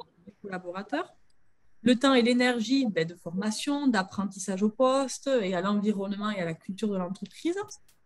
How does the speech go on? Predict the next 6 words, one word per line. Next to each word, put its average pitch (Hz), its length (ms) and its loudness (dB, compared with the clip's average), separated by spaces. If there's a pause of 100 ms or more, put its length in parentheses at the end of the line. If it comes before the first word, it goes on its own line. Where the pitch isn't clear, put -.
(760)
Le 240 100 8
manque 302 280 4
à 277 100 6
gagner, 262 360 2
bien 220 240 -4
évidemment, 233 640 -10